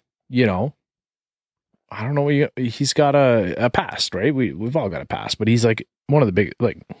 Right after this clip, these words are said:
I don't know, one of the biggest celebrities right now. So he's had some difficulties. He's had some allegations made against him, stuff like that. A lot of stuff that's, you know, unproven. And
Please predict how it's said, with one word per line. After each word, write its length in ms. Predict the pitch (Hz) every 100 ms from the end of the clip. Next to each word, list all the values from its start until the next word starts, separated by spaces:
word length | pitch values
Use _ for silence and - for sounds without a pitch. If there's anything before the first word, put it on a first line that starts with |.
| - -
I 80 | 98
don't 160 | -
know, 60 | 95
one 100 | 131
of 60 |
the 80 | 107
biggest 300 | 90 107 104
celebrities 460 | 95 90 85 73 -
right 160 | 67
now. 180 | 64 - - - - - - -
So 460 | - 135 131 120 - _ _ _ _ _ _ _ _
he's 140 | 123 123
had 140 | 135
some 140 | 120 107
difficulties. 640 | 107 104 107 104 110 95
He's 120 | 95
had 120 | 104 95
some 120 | 101
allegations 640 | 98 95 87 92 - 101 90
made 140 | 92
against 300 | 87 90 -
him, 100 | 92
stuff 240 | - 90 87
like 160 | 90
that. 140 | 85 82
A 40 |
lot 160 | 85 80
of 80 |
stuff 240 | - 87 -
that's, 300 | 71 - -
you 220 | 85 113
know, 160 | 92 76
unproven. 600 | 95 - 95 101 120 92
And 640 | 87 95 95 95 95 95